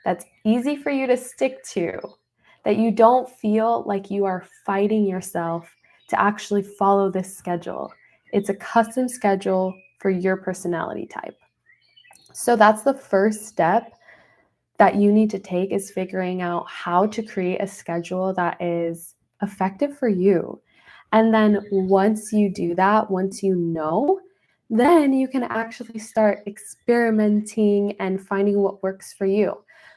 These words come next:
Maybe you don't need a day-to-day schedule because you have a set job, you have set responsibilities. It's the same thing every day. You don't have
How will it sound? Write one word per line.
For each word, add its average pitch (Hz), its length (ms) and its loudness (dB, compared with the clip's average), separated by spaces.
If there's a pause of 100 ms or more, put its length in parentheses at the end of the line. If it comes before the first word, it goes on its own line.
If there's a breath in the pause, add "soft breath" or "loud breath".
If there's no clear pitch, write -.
(100)
Maybe 254 340 4
you 240 240 0
don't 220 260 -2
need 196 540 -2 (300)
a 202 100 2
day-to-day 196 580 0
schedule 208 720 -6 (280)
because 208 520 -2
you 196 120 0
have 175 520 -6 (460)
a 185 60 -2
set 214 400 2
job, 185 520 0 (140)
you 185 100 -6
have 175 220 -4
set 202 300 0
responsibilities. 180 1120 -2 (460)
It's 196 140 -6
the 185 100 -2
same 208 320 0
thing 208 240 0
every 190 260 0
day. 170 500 -2 (280 loud breath)
You 208 100 6
don't 220 240 6
have 214 240 -2